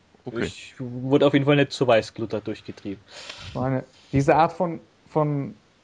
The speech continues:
Speaker 3: Kopierschutzverfahren, äh, finde ich echt interessant, weil sie halt auf der einen Seite ja, weil sie,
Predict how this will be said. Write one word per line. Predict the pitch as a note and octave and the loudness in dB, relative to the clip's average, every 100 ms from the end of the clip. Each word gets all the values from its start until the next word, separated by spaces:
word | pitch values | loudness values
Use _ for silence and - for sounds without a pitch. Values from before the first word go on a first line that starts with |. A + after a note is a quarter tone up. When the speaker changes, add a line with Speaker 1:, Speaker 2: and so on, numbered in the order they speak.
| _ | _
Speaker 3:
Kopierschutzverfahren, | - C3+ C#3 E3 E3 C#3+ D3 C#3+ - D3+ - D3 C#3+ D3+ D3+ D3 C#3 | -14 -10 2 4 4 0 -2 -2 -2 -4 -2 -4 2 2 4 0 -4
äh, | C3 C3+ C3 B2+ - B2 | -6 -4 -4 -6 -10 -6
finde | - C#3+ C3 | -2 -2 -4
ich | - _ _ _ _ | -8 _ _ _ _
echt | D#3 - - - _ | -2 -2 -6 -16 _
interessant, | C#3+ B2 C3 E3+ C#3+ E3 C#3 | -6 -6 -2 0 0 -2 2
weil | C3 C3+ | 2 2
sie | B2+ B2+ | 2 2
halt | C3 C3 - - _ - | 2 0 -4 -16 _ -8
auf | C#3+ - | -6 0
der | B2+ | 0
einen | C3 D3 D3+ | 0 0 2
Seite | C#3+ C#3+ C#3+ C3+ | 6 6 6 4
ja, | B2+ B2+ B2+ - _ - - - - _ - - - - _ - D3 | 4 2 -2 -10 _ -20 -20 -20 -20 _ -16 -16 -20 -20 _ -20 0
weil | C#3+ C#3 | 2 2
sie, | C#3+ E3+ | 0 -6